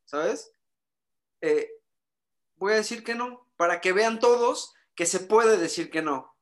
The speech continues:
No importa el momento, no importa la hora, no importa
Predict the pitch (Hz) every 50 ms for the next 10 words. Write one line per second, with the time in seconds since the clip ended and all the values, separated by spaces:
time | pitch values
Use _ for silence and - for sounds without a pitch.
0 | _ _ - 170 175 190 190 190 196 202 202 190 190 196 175 165 156 - 151 147
1 | 156 165 165 170 175 180 180 175 175 170 170 170 180 185 185 - 180 170 170 165
2 | 156 151 139 135 143 143 147 147 139 135 135 147 151 151 151 160 156 147 - 147
3 | 143 139 -